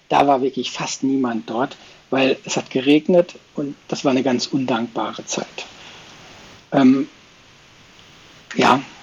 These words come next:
das Wetter war diesmal sehr gut und es, es hatte Leute da,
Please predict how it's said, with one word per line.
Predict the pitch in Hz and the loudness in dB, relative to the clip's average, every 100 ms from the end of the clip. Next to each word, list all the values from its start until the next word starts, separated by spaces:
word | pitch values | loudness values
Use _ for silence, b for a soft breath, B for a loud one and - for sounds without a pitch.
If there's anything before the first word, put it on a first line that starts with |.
| B - | B 2
das | 165 147 | 4 6
Wetter | 185 180 180 | 6 8 8
war | 175 | 8
diesmal | 165 175 175 | 4 -2 0
sehr | 165 151 | 0 0
gut | 196 262 - b b - | -2 -4 -6 b b 0
und | 165 160 156 - _ _ _ _ _ - - | 4 4 0 -10 _ _ _ _ _ -18 -8
es, | - - 165 | -6 -2 0
es | - - | 2 2
hatte | 226 226 | 6 8
Leute | 196 226 214 | 8 6 2
da, | 226 240 | 0 -2